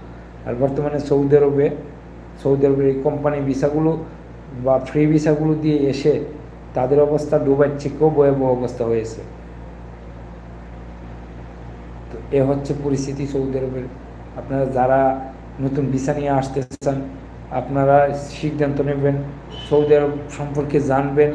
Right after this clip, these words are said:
সৌদি আরবের শ্রম বাজার সম্পর্কে। বর্তমান সৌ-, সৌদি আরবের শ্রম বাজার খুবই ভয়াবহ একটা,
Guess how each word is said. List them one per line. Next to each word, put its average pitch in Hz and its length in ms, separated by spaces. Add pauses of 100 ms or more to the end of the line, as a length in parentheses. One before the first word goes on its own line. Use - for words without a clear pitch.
(120)
সৌদি 139 200
আরবের 139 160
শ্রম 147 380
বাজার 143 220
সম্পর্কে। 135 520 (500)
বর্তমান 139 440
সৌ-, 139 360
সৌদি 143 260
আরবের 139 200
শ্রম 139 380
বাজার 139 180 (120)
খুবই 135 160 (100)
ভয়াবহ 139 360
একটা, 139 240